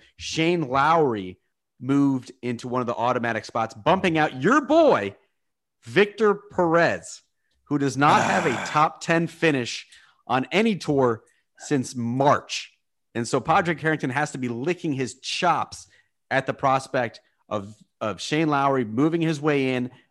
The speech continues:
Speaker 1: Victor Perez moving his way out, does not have to use one of his wild card picks on him. That way he can use it, as he said and, and said repeatedly, he's going to use two of his three picks on Ian Poulter,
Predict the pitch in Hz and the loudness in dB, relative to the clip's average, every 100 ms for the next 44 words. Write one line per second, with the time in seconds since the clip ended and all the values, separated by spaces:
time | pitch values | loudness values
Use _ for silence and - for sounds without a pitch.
0 | _ _ 104 147 170 - 156 139 127 147 | _ _ -2 -2 -2 -4 0 0 2 0
1 | 143 127 120 131 131 135 110 113 104 123 | 0 -2 0 -2 0 -2 -2 -8 -6 -4
2 | 147 - 139 147 - 135 143 143 123 135 | -4 -4 -8 -8 -10 -10 -6 -6 -6 -8
3 | 123 120 107 131 151 143 110 101 - 98 | -6 -8 -2 0 0 0 -6 -8 -8 -12
4 | 90 - - _ _ _ 98 95 104 117 | -12 -20 -20 _ _ _ -8 -6 -4 -4
5 | 143 135 127 123 113 113 127 117 - 107 | -2 -4 -4 -8 -10 -6 -6 -8 -10 -10
6 | 113 139 131 - 135 113 101 85 - 101 | -8 -10 -8 -6 -6 -6 -10 -12 -16 -16
7 | 87 - 104 104 - 220 135 123 117 - | -12 -12 -10 -8 -4 -4 -2 -6 -8 -14
8 | _ 127 123 139 170 147 143 123 - 202 | _ -8 -4 0 0 -2 -4 -4 -4 -4
9 | 196 175 185 175 160 147 - _ _ 107 | -4 -6 -8 -6 -6 -8 -14 _ _ -10
10 | 104 110 104 - 190 196 208 208 | -8 -8 -10 -6 -6 -4 -6 -8